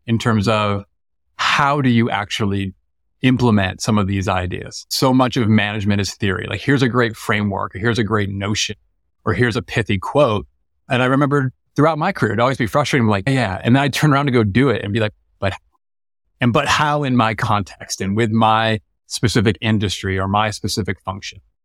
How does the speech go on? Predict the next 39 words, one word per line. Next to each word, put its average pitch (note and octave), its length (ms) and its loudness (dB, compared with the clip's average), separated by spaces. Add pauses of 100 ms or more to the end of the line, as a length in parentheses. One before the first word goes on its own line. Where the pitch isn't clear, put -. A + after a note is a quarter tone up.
(200)
And A2 120 -2
so C#3 80 2
that's D3 140 4
what E3+ 80 -4
we C#3+ 100 -2
strive C3 260 0
to B2 60 0
do A2 120 2
with G#2 120 2
that G#2 160 -2
playbook, G#2 420 -8
is G#2 200 -10
to G#2+ 340 0 (800)
not B2 460 2
do B2+ 220 4
it A#2+ 140 2
in, A#2 120 0
like, A2 140 0
a A2+ 60 0
cookie G3 260 2
cutter G2+ 300 0
way, G2+ 180 0
but A2 160 -4
to D3 80 -10
give B2+ 340 0
you B2 160 4
sort A#2 240 2
of, A2 120 2
"Well, G#2+ 160 0
if C3+ 200 0
you're C#3+ 140 4
in B2+ 140 2
this A#2+ 120 0
scenario, G#2+ 580 0
here's G#2+ 220 0
what G#2 200 -6
you G2 60 -6
could F#2+ 160 -10
do," F#2+ 140 -14